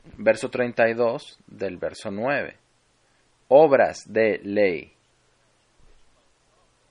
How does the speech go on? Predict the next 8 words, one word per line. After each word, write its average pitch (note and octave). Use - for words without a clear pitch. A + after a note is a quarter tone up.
Y B2+
aquí C#3
en D#3+
la C#3+
Biblia C#3
King D3+
James C3
dice, C3